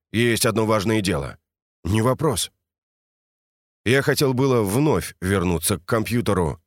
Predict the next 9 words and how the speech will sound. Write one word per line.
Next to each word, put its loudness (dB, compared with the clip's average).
но 0
не 0
успел. -4
Со 0
стороны 2
входа 0
снова 0
раздался -2
шум -2